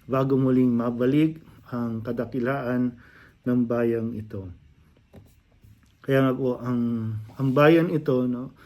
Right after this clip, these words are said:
ang Bethlehem, ang kahulugan po nito ay House of Bread. Eh, lagi natin naririnig at maririnig sa paglaki ni Jesus na si Jesus ang tinapay ng buhay. Kaya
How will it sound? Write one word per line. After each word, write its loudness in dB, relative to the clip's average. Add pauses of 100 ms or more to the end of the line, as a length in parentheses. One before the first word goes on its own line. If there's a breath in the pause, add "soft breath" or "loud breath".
(160 soft breath)
ang 2
Bethlehem, 2
ang -4
kahulugan 2
po 0
nito -2
ay -6 (480 loud breath)
House 2
of -4
Bread. -6 (400)
Eh, -4
lagi 0
natin 0
naririnig 0 (340 loud breath)
at -6
maririnig 6
sa -2 (160)
paglaki 0
ni 2
Jesus -2
na -4 (400 loud breath)
si 0
Jesus -2
ang -4
tinapay -4
ng -2
buhay. -6
Kaya -6